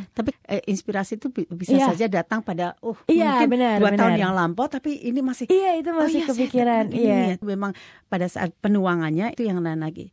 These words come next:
Speaker 1: Nah,
Speaker 2: Iya.
Speaker 1: sekarang kalau hobinya apa, Mbak?
Speaker 2: Hobinya nonton film <laughs> sih biasanya.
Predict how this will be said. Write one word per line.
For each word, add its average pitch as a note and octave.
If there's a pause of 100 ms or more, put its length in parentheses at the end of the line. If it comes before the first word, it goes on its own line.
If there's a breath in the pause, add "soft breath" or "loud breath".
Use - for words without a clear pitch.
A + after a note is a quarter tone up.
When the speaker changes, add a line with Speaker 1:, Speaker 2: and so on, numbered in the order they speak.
Speaker 1:
Nah, G3
Speaker 2:
Iya. F#3
Speaker 1:
sekarang C4+ (240)
kalau B3+
hobinya A#3+
apa, G3+
Mbak? E3 (360 loud breath)
Speaker 2:
Hobinya B3
nonton A3+
film A3
<laughs> A3+
sih F3+
biasanya. F3